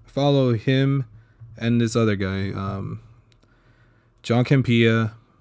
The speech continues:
John Campea, sorry, and Robert Meyer Burnett. And Robert Meyer Burnett, he pretty much ran through the article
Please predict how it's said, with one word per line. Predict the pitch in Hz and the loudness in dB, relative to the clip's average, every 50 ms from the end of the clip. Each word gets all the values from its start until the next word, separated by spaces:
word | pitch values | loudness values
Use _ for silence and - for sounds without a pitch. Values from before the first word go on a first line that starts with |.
| _ _ _ _ _ - _ _ _ _ _ _ _ _ _ - | _ _ _ _ _ -20 _ _ _ _ _ _ _ _ _ -2
John | 131 131 127 | 0 2 4
Campea, | 143 127 113 101 95 98 110 113 113 - - _ | 4 2 2 0 -2 -4 -6 -6 -8 -12 -20 _
sorry, | - - 95 95 95 98 101 - _ _ _ _ _ _ _ _ _ _ _ _ _ _ - | -12 -10 -10 -8 -8 -10 -12 -14 _ _ _ _ _ _ _ _ _ _ _ _ _ _ -2
and | 127 123 123 120 120 120 120 113 110 - | 0 2 2 4 4 2 2 0 -2 -4
Robert | - 117 123 127 127 120 131 131 123 113 117 - - | -2 2 4 4 4 4 4 2 2 0 -4 -6 -4
Meyer | 120 113 117 117 113 113 113 110 110 110 110 110 104 - - _ _ _ - | -2 0 0 2 2 0 0 0 0 0 -2 -2 -4 -6 -12 _ _ _ -8
Burnett. | 107 101 98 98 98 95 - _ _ - - - - _ _ _ _ _ - - - _ _ _ _ _ _ _ - - - - _ _ _ - | -6 -6 -6 -6 -10 -12 -16 _ _ -20 -20 -20 -20 _ _ _ _ _ -20 -20 -20 _ _ _ _ _ _ _ -20 -20 -20 -20 _ _ _ 0
And | 131 131 131 127 127 123 123 117 - - _ _ _ _ _ - _ - | 2 4 4 4 4 2 2 0 -4 -10 _ _ _ _ _ -20 _ 0
Robert | 135 131 139 147 151 170 175 | 4 6 6 8 8 6 4
Meyer | 165 151 143 143 143 | 4 4 4 2 2
Burnett, | 135 143 135 117 104 98 92 - - - - - - - - _ - - _ _ _ _ - - _ _ _ | 0 0 0 0 0 -2 -4 -8 -12 -18 -20 -20 -20 -20 -20 _ -20 -20 _ _ _ _ -20 -20 _ _ _
he | _ - 123 120 120 120 117 117 117 113 - - _ _ _ _ _ _ _ _ - | _ 0 4 4 6 6 6 6 4 2 0 -4 _ _ _ _ _ _ _ _ -6
pretty | - 147 147 156 | 0 2 4 6
much | 156 160 160 143 - - | 6 4 4 2 0 0
ran | 123 117 123 123 127 127 | 0 2 4 4 4 4
through | 117 127 127 127 | 4 2 2 2
the | 127 110 | 2 2
article | 110 117 110 107 107 - - 110 110 113 113 | 0 -2 -2 -2 -2 -2 0 2 2 2 0